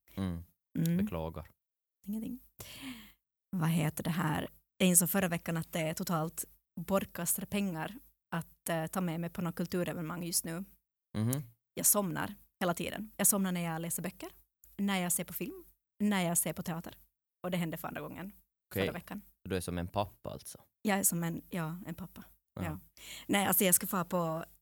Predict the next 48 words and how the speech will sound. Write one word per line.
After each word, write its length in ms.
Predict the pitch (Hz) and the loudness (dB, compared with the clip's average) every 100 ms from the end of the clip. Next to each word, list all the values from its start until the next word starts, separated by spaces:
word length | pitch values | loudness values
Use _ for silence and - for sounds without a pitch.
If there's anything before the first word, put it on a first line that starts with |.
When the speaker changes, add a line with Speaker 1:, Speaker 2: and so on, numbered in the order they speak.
| - | -2
Speaker 2:
ehm, 760 | 170 160 156 156 160 165 160 285 285 - - _ _ - | 0 0 -2 -2 -4 -4 -6 -8 -12 -16 -20 _ _ -6
det 60 | 180 | -2
var 80 | 175 | -2
ett 100 | 202 | 2
gästspel 360 | 196 - 160 | 2 2 -2
på 100 | 175 | -4
Vars 180 | 180 175 | -2 -2
teater, 420 | 220 - 180 - - | -2 -2 -2 -6 -8
Speaker 1:
Mm. 100 | 247 - | -8 0
Speaker 2:
Jeanne, 480 | 202 214 170 170 233 - _ | 2 2 0 -4 -8 -14 _
Speaker 1:
Ja, 220 | 107 117 131 | 4 6 6
Speaker 2:
från 100 | - | 6
Speaker 1:
jag 120 | 127 | 6
hade, 120 | 135 | 6
Speaker 2:
Riksdagen 180 | 123 170 | 2 0
Speaker 1:
jag 60 | 127 | 2
Speaker 2:
och 40 | |
Speaker 1:
hade, 140 | 123 113 - | 0 -2 -2
jag 60 | |
hade 140 | 113 110 | -2 0
tänkt 260 | 117 107 | -2 0
jättelänge 600 | 104 110 - 92 95 90 180 | -2 -2 -2 -2 0 0 2
jag 80 | |
Speaker 2:
Ja. 40 | 190 | 2
Speaker 1:
skulle 120 | - | 2
fara, 180 | 107 85 | 0 0
men 140 | 80 | -4
det 120 | 82 - | -6 -6
kom 140 | - - | -2 2
Speaker 2:
Ja. 160 | 175 | 2
Speaker 1:
ett 60 | 214 - _ - | -2 -10 _ -4
viktigt 320 | 107 - 107 | -4 -2 -2
möte 380 | 110 110 104 - | 2 2 0 -4
emellan, 440 | 87 90 - - - | -4 -4 -6 -8 -6
så 80 | |
det 40 | 92 | -6
var 160 | - - - | -6 -10 -4
väldigt 240 | 110 101 - | -2 -2 -4
tråkigt. 360 | - - - - | -6 -6 -6 -2
Speaker 2:
Ja. 200 | 208 220 - _ _ - | 0 -2 -10 _ _ 0
Alltså 200 | 202 202 | 2 2
jätteintressant, 840 | 180 220 - 196 196 185 180 - - | 0 0 -2 -2 0 0 -2 -6 -6
väldigt 300 | 185 190 175 | -4 -2 -2
så 80 | 175 | -2
här 80 | 156 | -2
experimentell, 1000 | - - 185 170 165 - 165 156 156 160 | -2 -2 0 0 2 2 0 0 -2 -4
absurd 640 | 170 165 - 170 151 208 - | 0 4 4 2 -4 -8 -8
teater. 640 | 185 160 160 - 175 196 | -4 -2 -4 -4 -6 -6